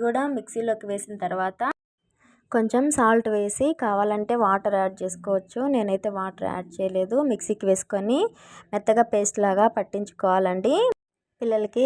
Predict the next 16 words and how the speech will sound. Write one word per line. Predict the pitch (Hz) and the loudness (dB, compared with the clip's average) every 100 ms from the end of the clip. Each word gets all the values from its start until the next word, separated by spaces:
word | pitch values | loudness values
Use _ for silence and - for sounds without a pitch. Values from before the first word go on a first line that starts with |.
| 254 | 2
ఎప్పుడు | - 233 220 | 2 4 4
ఒకేలా | 220 220 202 196 | 4 2 2 2
కాకుండా | 185 - 190 196 254 311 - 202 | -2 -2 -2 2 2 2 0 0
ఇలా | 202 202 | 2 2
కూడా | 202 | 0
ఒకసారి | 202 - 202 190 208 254 | 0 0 0 0 0 0
ట్రై | 214 196 190 | 0 0 0
చేసి | 190 190 277 370 466 - | -2 -2 0 0 0 -2
పెట్టొచ్చండి. | 214 - 196 - 202 202 233 392 494 - - - | -8 -8 -12 -8 -8 -2 0 0 -2 -10 -20 -14
పిల్లలైతే | - 214 196 196 247 220 | 2 4 4 0 -2 0
బాగా | 208 208 | 0 0
తింటారు. | 202 202 196 190 240 381 - _ _ _ _ _ _ _ _ _ _ _ _ - | -4 -2 -2 -2 -2 -4 -8 _ _ _ _ _ _ _ _ _ _ _ _ -12
ఇప్పుడు | 214 226 220 | -4 0 2
ఇలా | 214 277 330 | 2 0 -2
మిక్సీకి | 240 - 233 220 240 262 | -4 -4 -8 -6 -8 -4
వేసుకొని | 214 208 - 202 233 381 | -4 -6 -10 -10 -6 -4